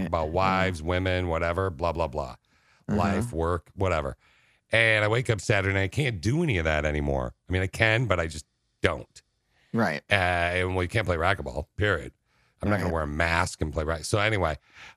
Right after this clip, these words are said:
Speaker 2: uh, I
Speaker 1: Right.
Speaker 2: wake up and I, and I'm like, "Yeah, what am I gonna do?" So now I've started to find little weird projects, like fix the vacuum cleaner,
Speaker 1: Mm-hmm.
Speaker 2: vacuum.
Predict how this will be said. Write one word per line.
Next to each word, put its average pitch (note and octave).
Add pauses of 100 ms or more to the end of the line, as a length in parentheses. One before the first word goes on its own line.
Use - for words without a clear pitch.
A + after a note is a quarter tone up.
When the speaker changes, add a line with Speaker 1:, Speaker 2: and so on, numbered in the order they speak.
(140)
Speaker 2:
uh, G2+
I G2
Speaker 1:
Right. G2
Speaker 2:
wake A2+
up G#2
and F#2
I, E2+
and F2
I'm F2+
like, F2
"Yeah, G2+
what F#2+
am F#2
I F2
gonna E2+
do?" F#2+ (320)
So -
now A2+
I've C3+
started G#2+
to F2+
find F#2
little F#2+
weird F#2
projects, E2
like D#2+
fix -
the A#2
vacuum G2
cleaner, C#2 (540)
Speaker 1:
Mm-hmm. A2+
Speaker 2:
vacuum. G2+